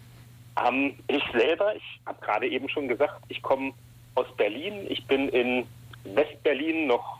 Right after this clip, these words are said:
vor dem Fall der Mauer geboren und aufgewachsen und habe nie so richtig zum Fußball gefunden. Ähm, ich glaube, dass man sich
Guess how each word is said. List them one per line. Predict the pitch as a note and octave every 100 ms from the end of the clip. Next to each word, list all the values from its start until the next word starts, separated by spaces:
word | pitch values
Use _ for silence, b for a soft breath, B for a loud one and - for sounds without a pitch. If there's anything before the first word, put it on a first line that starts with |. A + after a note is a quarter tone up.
| -
vor | C3+
dem | C3+ G#2+
Fall | - B2
der | B2+
Mauer | A#2+ A#2+ C3+
geboren | A2+ A2 A#2 B2+
und | - -
aufgewachsen | C#3 - C3+ A#2+ - - F#3 B B - - - -
und | C3+ C3
habe | - C#3+ - -
nie | B2+ D#3 G3+
so | E3+
richtig | D3 - - -
zum | - -
Fußball | - F3+ - D3 C3+
gefunden. | - - A2+ A#2+ - - - G#2 G#2
Ähm, | A2 A#2+ -
ich | -
glaube, | A#2+ B2+ D3+ D#3 D#3 - _ _
dass | B2+ -
man | C3 B2
sich | C#3